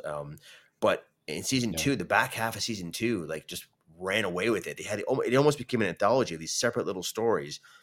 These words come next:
Speaker 1: that, even though it's animated, the way they designed the shots and the editing, it felt just so cinematic with an amazing score, with amazing voice talent and amazing writing. And I just, I'm like, "This is so much <laughs> better than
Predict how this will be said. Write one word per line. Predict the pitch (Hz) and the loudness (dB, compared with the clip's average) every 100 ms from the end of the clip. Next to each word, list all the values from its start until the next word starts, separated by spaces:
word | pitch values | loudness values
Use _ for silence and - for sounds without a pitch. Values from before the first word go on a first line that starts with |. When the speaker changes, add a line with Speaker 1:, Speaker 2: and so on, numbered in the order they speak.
| _ - _ _ _ _ | _ -20 _ _ _ _
Speaker 1:
that, | 110 101 - - _ _ _ _ _ - | 4 4 4 -2 _ _ _ _ _ -2
even | 135 143 | 2 4
though | |
it's | 123 - | 4 4
animated, | 135 151 131 87 85 87 | 6 8 8 4 -2 -4
the | 95 | -2
way | 117 | 2
they | 120 | 2
designed | 110 107 110 110 92 | 0 0 2 2 2
the | |
shots | - 101 104 - | 0 0 0 -4
and | 71 | -8
the | |
editing, | 87 123 151 | -6 -4 -4
it | 67 | -6
felt | - 131 131 123 | -4 0 2 0
just | 87 - - | -4 -2 0
so | 120 110 110 113 117 - | 2 2 2 0 -4 -8
cinematic | - 98 92 92 95 95 | -8 -6 -4 -4 -4 -6
with | 85 | -10
an | 80 | -12
amazing | 85 92 104 101 | -8 -6 -6 -6
score, | - 90 92 | -8 -6 -6
with | 90 87 | -6 -10
amazing | 80 82 90 95 95 | -12 -8 -8 -8 -8
voice | 87 90 | -6 -8
talent | - 90 87 69 | -6 -6 -4 -6
and | |
amazing | 78 80 92 87 85 | -10 -10 -8 -8 -4
writing. | 85 82 90 92 | -4 -4 -6 -8
And | 87 - | -8 -8
I | 92 | -8
just, | 95 - _ | -10 -14 _
I'm | 117 | -4
like, | 123 107 | -2 -2
"This | 135 | -2
is | 120 | 0
so | - 147 | 4 4
much | 131 - | 4 0
<laughs> | 113 - | -4 4
better | 151 - - - - - - | 4 4 -6 -8 -18 -18 2
than | 139 131 | 2 2